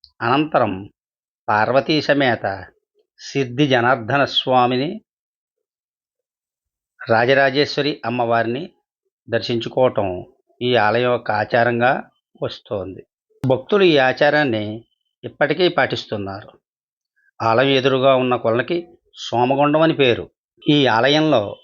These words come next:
నిత్యం ప్రాతకాలంలో కోటి తీర్థంతో అభిషేకం, అర్చన, సాయంత్రం ఆస్థాన సేవ, పవళింపు సేవ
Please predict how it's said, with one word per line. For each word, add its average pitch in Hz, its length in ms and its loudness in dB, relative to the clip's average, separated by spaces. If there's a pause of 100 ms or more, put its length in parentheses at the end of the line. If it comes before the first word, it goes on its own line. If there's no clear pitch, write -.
(160)
నిత్యం 127 680 -4 (240)
ప్రాతకాలంలో 113 920 -2 (500)
కోటి 143 300 0
తీర్థంతో 123 760 -2 (140)
అభిషేకం, 123 560 -4 (540)
అర్చన, 135 560 0 (360)
సాయంత్రం 110 720 -2 (160)
ఆస్థాన 120 500 0
సేవ, 131 360 0 (680)
పవళింపు 127 380 0
సేవ 117 580 2